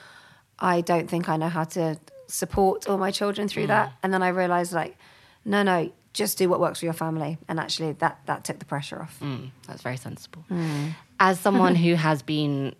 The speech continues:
Speaker 2: so successful in navigating having a career and having a family, I'm sure you get asked about this a lot,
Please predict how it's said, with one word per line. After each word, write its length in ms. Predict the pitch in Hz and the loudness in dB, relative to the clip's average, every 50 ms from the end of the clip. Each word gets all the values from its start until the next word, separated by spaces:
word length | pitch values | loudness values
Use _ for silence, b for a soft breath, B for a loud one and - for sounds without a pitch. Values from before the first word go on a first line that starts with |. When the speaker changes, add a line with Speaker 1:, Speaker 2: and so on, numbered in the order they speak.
| _ _ | _ _
Speaker 2:
so 240 | - - 160 147 143 | -4 0 0 0 0
successful 580 | - - - - - 135 160 - - 147 135 | 0 -4 -6 -4 -4 -4 -4 -4 -4 -4 -2
in 180 | 113 120 147 147 | 0 0 0 0
navigating 600 | 143 143 147 127 151 127 139 139 147 - - 147 156 | 0 0 0 -2 -4 -4 -4 -6 -6 -6 -6 -6 -6
having 280 | 143 147 139 - 135 139 | -6 -6 -4 -4 -6 -6
a 60 | 143 | -8
career 400 | - - 156 143 139 135 131 87 | -8 -8 -6 -4 -2 -2 -2 -2
and 80 | - 156 | -2 -4
having 380 | 135 143 139 - 135 139 131 107 | -4 -6 -6 -6 -6 -6 -6 -8
a 60 | - | -8
family, 560 | 131 - 139 135 131 139 127 107 85 101 120 127 - | -8 -6 -4 -4 -4 -4 -6 -6 -6 -6 -6 -4 -4
I'm 100 | 156 151 | -4 -6
sure 440 | 139 - - 151 147 143 143 139 127 | -6 -4 -4 -4 -2 -2 -2 -2 -4
you 100 | 147 151 | -4 -4
get 200 | 143 147 123 - | -4 -2 -2 0
asked 400 | - 139 139 143 135 - - - - - | 0 0 0 -2 -4 -8 -10 -10 -10 -6
about 280 | 147 139 123 101 - | -2 0 0 0 -2
this 380 | - 123 135 131 - - - - - | -4 -6 -8 -8 -10 -12 -16 -10 -8
a 100 | 147 147 | -6 -2
lot, 380 | 135 127 110 139 156 - - | -2 -2 -2 -2 -4 -8 -10